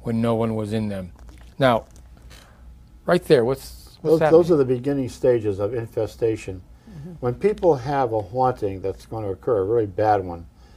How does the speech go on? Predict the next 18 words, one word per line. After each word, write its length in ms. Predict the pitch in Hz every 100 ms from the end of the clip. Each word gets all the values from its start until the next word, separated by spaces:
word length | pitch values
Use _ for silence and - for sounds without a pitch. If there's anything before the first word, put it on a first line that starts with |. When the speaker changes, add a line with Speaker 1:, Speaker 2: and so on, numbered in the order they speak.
| - - -
Speaker 2:
these 260 | 123 175 151
are 60 |
all 520 | 147 147 160 160 151
the 160 | 147 131
things 360 | - 135 135 117
that 120 | 110
occur 420 | 98 - 120 110
to 140 | 104 104
those 200 | 107 104
people. 500 | - 110 - 87 98 -
Doors 400 | 113 123 123 110
opening 360 | 113 113 117 110
and 100 | 104
closing, 520 | 113 110 107 107 104 - - - - - -
footsteps, 600 | 127 117 - 120 113 -
psychic 420 | - 117 117 113
cold 340 | - 110 110 107
spots, 680 | - 107 107 104 - -